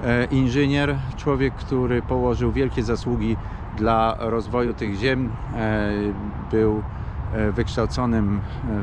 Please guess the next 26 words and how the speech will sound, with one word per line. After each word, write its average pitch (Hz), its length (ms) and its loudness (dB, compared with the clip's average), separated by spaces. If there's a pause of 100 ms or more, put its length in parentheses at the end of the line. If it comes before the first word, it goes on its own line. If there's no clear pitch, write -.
(120)
w 101 400 0 (400)
Rosji 123 340 0
inżynierem, 120 720 0 (680)
e, 113 280 4
a 135 500 2 (300)
tutaj, 143 560 0 (260)
no 131 120 -4
cóż, - 320 -4
tutaj 123 400 0
wybudował 110 560 2
most, 110 460 0 (460)
e, 104 320 2
na 101 260 2
rzece 110 320 -2
Niagara, 113 540 2
łączący 104 680 -2
właśnie 98 380 -2
Kanadę 101 400 -2
ze 101 120 -4
Stanami 110 380 -2
Zjednoczonymi. 113 800 -2 (500)
E, 110 220 4
tutaj 117 340 0
budował 110 400 0
linie 131 260 0
kolejowe. 117 520 2